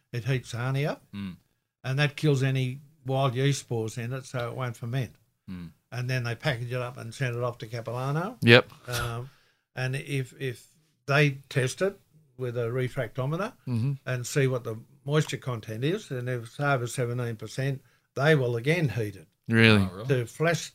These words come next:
Speaker 1: temperatures and then flash cool it,
Speaker 2: To get it
Speaker 1: uh,
Speaker 2: lower.
Speaker 1: to make sure that it's not gonna grow
Speaker 2: Ah.
Speaker 1: alcohol.
Speaker 2: Ferment, yeah.
Speaker 3: Yeah.
Speaker 1: Ferment.
Speaker 2: Mm.
Speaker 1: So,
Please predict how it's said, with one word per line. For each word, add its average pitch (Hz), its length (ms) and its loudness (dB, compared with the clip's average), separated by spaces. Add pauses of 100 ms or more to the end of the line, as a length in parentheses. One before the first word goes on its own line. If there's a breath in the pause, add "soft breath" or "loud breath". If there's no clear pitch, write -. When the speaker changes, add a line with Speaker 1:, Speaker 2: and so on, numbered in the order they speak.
Speaker 1:
temperatures 123 580 -4
and 120 120 -4
then 120 140 -4
flash 131 300 -4
cool 143 360 4
it, 139 100 -4 (500)
Speaker 2:
To - 60 -14
get 123 100 -4
it 117 60 -4
Speaker 1:
uh, 117 120 -4
Speaker 2:
lower. 127 160 -4
Speaker 1:
to 147 120 2
make 143 240 2
sure 143 320 4
that 123 180 -2
it's 117 180 -6
not 120 160 -4
gonna 123 380 -2 (200)
grow 123 380 0
Speaker 2:
Ah. 76 120 -16 (640)
Speaker 1:
alcohol. 143 380 2
Speaker 2:
Ferment, 101 280 -4
yeah. 92 140 -8
Speaker 3:
Yeah. 104 280 6
Speaker 1:
Ferment. 139 420 0 (260)
Speaker 2:
Mm. 98 120 -14 (400)
Speaker 1:
So, 117 360 -4